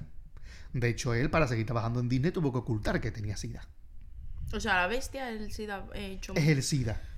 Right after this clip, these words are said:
Speaker 2: O sea,
Speaker 1: El enfermo de sida.
Speaker 2: el enfermo de sida. La bestia es el sida, ¿no? Hecho una
Speaker 1: Vale, el
Speaker 2: película, ¿no?
Speaker 1: rechazo que tiene la gente hacia él, etcétera. El castillo es como ese, eh, momento en el que se encierra en su casa para que no lo vean y no vayan hacia él.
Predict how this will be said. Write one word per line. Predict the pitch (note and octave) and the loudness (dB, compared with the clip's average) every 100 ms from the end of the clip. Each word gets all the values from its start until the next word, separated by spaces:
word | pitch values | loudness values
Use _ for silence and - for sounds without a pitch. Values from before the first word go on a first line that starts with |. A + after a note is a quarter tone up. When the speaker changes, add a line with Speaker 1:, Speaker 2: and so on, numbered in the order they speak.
| - | -2
Speaker 2:
O | |
sea, | G#3 F#3 D#3+ | 4 8 10
Speaker 1:
El | |
enfermo | D#3+ E3 G3 E3 | 10 10 8 8
de | C#3+ | 6
sida. | - A2 | 4 0
Speaker 2:
el | G#2 | -2
enfermo | G2 F#2+ - | -2 -4 -4
de | F3+ | -6
sida. | - C#3 | -6 -6
La | D#3 | -4
bestia | E3+ - G3+ G#3 | -4 -4 -2 -2
es | G#3 | -2
el | F#3+ | -4
sida, | G#3+ F#3 E3 | -2 -2 -2
¿no? | F3 A3 | -4 -6
Hecho | - - | -6 -6
una | - C3 | -2 6
Speaker 1:
Vale, | D#3 G#3 | 8 10
el | |
Speaker 2:
película, | D#3 C#3+ | 8 6
¿no? | - | 6
Speaker 1:
rechazo | E3 D3 D3+ | 6 6 4
que | C#3 C3+ | 4 4
tiene | C3+ C#3 B2+ | 4 4 4
la | |
gente | A#2+ A#2+ A#2 | 4 2 2
hacia | A2+ A#2+ E3 A3 | -2 4 6 8
él, | D3 | 6
etcétera. | D#3+ D#3 F3+ G#3 | 6 6 6 4
El | A3 - D3 C3 | 2 4 4 4
castillo | B2 D#3+ E3 F#3+ | 4 6 6 6
es | |
como | E3 E3 | 6 6
ese, | D#3 E3+ E3+ E3+ | 6 4 4 4
eh, | D#3+ | 6
momento | D3+ D#3+ E3 | 6 6 6
en | D3 | 4
el | |
que | D#3 C#3+ | 4 2
se | D3 | 2
encierra | B2+ C#3+ C#3+ | 2 4 4
en | |
su | B2+ | 2
casa | B2+ C3+ C3+ | 2 0 2
para | B2+ A2+ | 0 -2
que | B2+ | -2
no | A#2 B2 C3+ | 0 4 6
lo | C3 A#2+ | 6 6
vean | C#3 B2+ B2+ - - - | 4 4 0 -4 -6 0
y | C3+ | 4
no | C3 | 4
vayan | A#2 A2+ A#2 A2 A2 G#2+ | 4 4 2 2 2 0
hacia | G2+ A#2+ C3 | 0 4 8
él. | A3+ - | 8 6